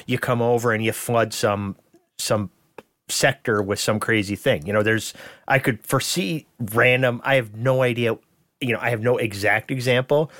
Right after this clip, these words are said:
but I could see anything your character does that affects the galaxy. It might be a lot easier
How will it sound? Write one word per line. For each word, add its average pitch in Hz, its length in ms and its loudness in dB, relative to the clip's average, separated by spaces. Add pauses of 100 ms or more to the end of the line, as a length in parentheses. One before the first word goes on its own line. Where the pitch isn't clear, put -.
(240)
but 123 140 2
I 117 60 -4
could 113 180 -2
see 139 340 2
anything 135 380 0
your 127 120 4
character 127 500 -2 (100)
does 117 240 2
that 113 100 2
affects - 520 -2
the 101 180 -4 (120)
galaxy. 120 840 0 (1200)
It - 280 -2
might 120 300 2
be 120 100 2
a 110 80 4
lot 107 280 2
easier 113 600 0